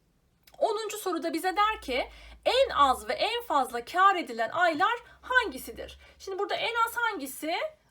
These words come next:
Ocak yirmi binle. En çok hangisi? Şubat otuz beş binle değil mi? Ocak ve Şubat olmalı. Yani doğru cevap D seçeneği olacak.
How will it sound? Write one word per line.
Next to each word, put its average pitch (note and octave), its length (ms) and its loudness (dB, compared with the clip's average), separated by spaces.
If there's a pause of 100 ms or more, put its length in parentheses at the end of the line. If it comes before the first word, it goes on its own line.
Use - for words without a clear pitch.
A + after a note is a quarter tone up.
(120)
Ocak C#4 480 -2
yirmi B3+ 420 -6
binle. G#3+ 340 -8 (340)
En B4+ 220 0
çok - 240 -6
hangisi? A3+ 540 -6 (360)
Şubat - 600 0 (120)
otuz C5 340 0
beş G4+ 260 -2
binle A#3+ 220 -8
değil D5 120 -8
mi? G#3+ 200 -6 (180)
Ocak E4+ 400 2
ve A4+ 100 0
Şubat G#4+ 380 4
olmalı. A3+ 640 -2 (180)
Yani D4 360 4
doğru G4+ 280 2
cevap D#4+ 460 0 (180)
D G#4+ 260 4
seçeneği C#4 500 -8
olacak. - 480 -14